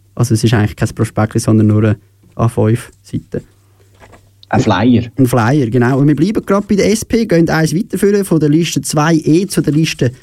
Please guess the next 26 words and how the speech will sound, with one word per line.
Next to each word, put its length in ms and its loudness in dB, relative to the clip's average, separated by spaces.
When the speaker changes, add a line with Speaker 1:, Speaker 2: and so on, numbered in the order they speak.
Speaker 1:
zwei 380 0
C, 440 0
zu 140 -2
der 240 -2
S 340 0
wie 220 2
Senioren. 840 0
Und, 180 2
äh, 200 2
da 180 2
hat 140 -4
die 40 2
S 160 0
P 120 0
ganz 240 0
besondere 360 0
Senioren. 480 2
Wir 160 2
sind 360 -2
sechzig 540 -2
plus, 380 -2
sind 420 0
eine 440 2
neue 480 2
Generation 960 2
älteren, 560 0